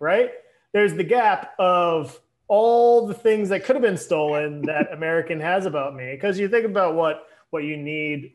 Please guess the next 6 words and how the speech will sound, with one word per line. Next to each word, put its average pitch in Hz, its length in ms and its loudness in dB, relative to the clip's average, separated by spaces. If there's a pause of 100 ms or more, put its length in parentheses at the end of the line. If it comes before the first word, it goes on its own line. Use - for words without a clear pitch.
(100)
for 143 420 -2
a 143 120 -8
flight, 156 500 -4 (1300)
uh, 127 500 -8 (280)
I 147 180 0
D, 175 400 -4